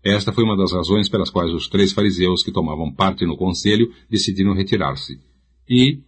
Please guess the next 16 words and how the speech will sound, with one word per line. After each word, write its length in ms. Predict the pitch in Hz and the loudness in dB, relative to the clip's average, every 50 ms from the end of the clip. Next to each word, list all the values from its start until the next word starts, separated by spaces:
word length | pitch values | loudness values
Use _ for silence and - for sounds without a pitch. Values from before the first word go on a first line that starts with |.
| _ - | _ -12
suprema 540 | - - - 95 95 - 95 101 98 92 85 | -6 -4 -2 -2 -2 0 2 4 4 4 2
irregularidade 800 | 76 67 71 95 95 87 87 82 80 78 69 78 82 85 78 67 | 2 0 0 0 0 0 0 -2 -2 -4 -4 -6 -6 -6 -6 -6
jurídica, 580 | 73 71 65 64 64 62 67 - - 65 - _ _ _ _ _ _ _ _ - | -8 -6 -6 -6 -8 -10 -12 -14 -14 -14 -16 _ _ _ _ _ _ _ _ 0
nem 160 | 110 123 127 | 2 2 2
sequer 320 | - - 127 - 120 117 | 2 0 0 2 2 2
o 80 | 107 95 | 2 2
próprio 300 | - 107 110 101 127 - | 0 -2 -2 0 0 -2
réu 340 | 80 80 98 107 107 98 98 | 0 2 2 4 4 4 2
conheceu 380 | 95 87 76 69 - - 80 | 0 -2 -4 -4 -4 -4 -4
o 60 | 69 | -4
texto 340 | - - 104 104 98 - - | -2 0 0 0 -2 -4 -8
definitivo 680 | 82 87 82 76 - 95 90 80 - - 104 98 87 80 | -6 -6 -6 -2 -2 -2 -2 -2 -2 0 0 0 0 0
da 100 | 73 71 | -4 -6
sentença 460 | - - 80 67 - - 95 - 95 | -6 -6 -6 -6 -2 -2 -2 -2 0
de 80 | 90 87 | -4 -4
morte. 400 | 80 73 67 67 - - 69 | -2 -2 -4 -6 -6 -12 -20